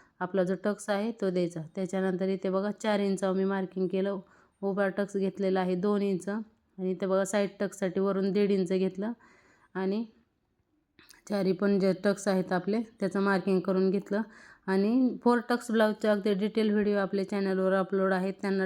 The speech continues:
टक्स कसा द्यायचा, किती ह्याच्यावर द्यायचा, माप कसं टाकायचं, ज्यांना जमत नाही त्यांनी दुसरे व्हिडिओ चेक करा, त्याच्यामध्ये अगदी डिटेल मी प्रत्येक साईजसाठी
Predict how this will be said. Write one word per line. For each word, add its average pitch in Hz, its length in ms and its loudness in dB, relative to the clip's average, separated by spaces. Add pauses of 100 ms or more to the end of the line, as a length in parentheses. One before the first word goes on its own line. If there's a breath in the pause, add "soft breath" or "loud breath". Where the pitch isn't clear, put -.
टक्स 202 220 -6
कसा 208 300 -2
द्यायचा, 190 380 0 (440 loud breath)
किती 208 380 0
ह्याच्यावर 190 480 2
द्यायचा, 185 300 -2 (240)
माप 202 300 -2
कसं 196 300 -2
टाकायचं, 185 420 -2
ज्यांना 190 380 0
जमत 190 320 -2
नाही 190 180 -2
त्यांनी 185 360 0 (400 loud breath)
दुसरे 214 340 -2
व्हिडिओ 202 320 2
चेक 202 280 -6
करा, 196 140 2
त्याच्यामध्ये 196 560 -2
अगदी 190 260 0
डिटेल 196 320 -2
मी 196 120 0
प्रत्येक 214 420 -2
साईजसाठी 202 640 0